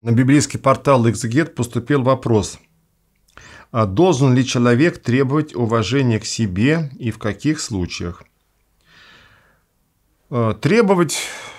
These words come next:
мне кажется, бесполезно, потому что уважение — это то, что, э, происходит, ну, независимо от наших, от нашего желания.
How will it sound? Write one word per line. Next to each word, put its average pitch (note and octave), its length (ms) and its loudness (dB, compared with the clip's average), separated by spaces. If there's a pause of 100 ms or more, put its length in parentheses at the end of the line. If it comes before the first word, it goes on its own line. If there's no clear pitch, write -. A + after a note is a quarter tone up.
(240)
мне C3 180 -2
кажется, D#3 380 2
бесполезно, A2 800 0 (400)
потому A2 340 0
что - 240 -2
уважение — C3 720 2
это B2 220 -4
то, F#3 380 0
что, C#3 600 0 (840)
э, G2+ 480 -2 (120)
происходит, D3 760 0 (340)
ну, B2+ 140 0
независимо C#3 800 4
от G#2 120 -4
наших, A2 500 -4 (540)
от - 180 -10
нашего A#2 400 0
желания. G#2 680 0